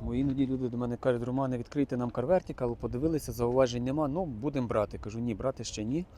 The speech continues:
Перевірте фізичний стан, тому що історія — це добре, це все ок". А іноді буває таке, що по, в історії чогось немає. Наприклад,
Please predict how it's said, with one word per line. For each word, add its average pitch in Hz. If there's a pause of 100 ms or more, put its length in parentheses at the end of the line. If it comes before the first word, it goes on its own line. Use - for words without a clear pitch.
(400)
Перевірте 123
фізичний 131
стан, 117
тому 117
що 117
історія — 113
це 113
добре, 165 (640)
це -
все 113 (260)
ок". - (120)
А -
іноді 127
буває 123
таке, 170
що 139
по, 117
в 113
історії 127
чогось 123
немає. 104
Наприклад, 113